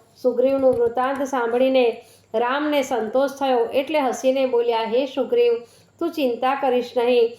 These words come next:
વાલીએ લોક અને મર્યાદાનો ભંગ કર્યો છે, તેથી તે પાપાત્માને મારા તીક્ષ્ણ બાણો પ્રાણવિહીન કરી નાખશે. તે મારી દ્રષ્ટિએ આવ્યો નથી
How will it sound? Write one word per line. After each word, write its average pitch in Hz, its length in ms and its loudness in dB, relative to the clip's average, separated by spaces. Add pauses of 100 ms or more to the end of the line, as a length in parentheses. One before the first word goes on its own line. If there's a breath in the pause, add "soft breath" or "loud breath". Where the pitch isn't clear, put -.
(240 loud breath)
વાલીએ 277 440 0
લોક 277 340 2
અને 269 200 0
મર્યાદાનો 254 720 2
ભંગ 240 400 0
કર્યો 240 260 2
છે, 233 440 0 (200)
તેથી 277 280 0
તે 277 220 0
પાપાત્માને 262 960 0
મારા 262 320 0
તીક્ષ્ણ 269 480 -4
બાણો 240 500 -2 (340 loud breath)
પ્રાણવિહીન 269 640 0
કરી 240 300 0
નાખશે. 254 680 -2 (180)
તે 330 120 0
મારી 277 300 0
દ્રષ્ટિએ 254 520 0
આવ્યો 220 380 0
નથી 262 440 -2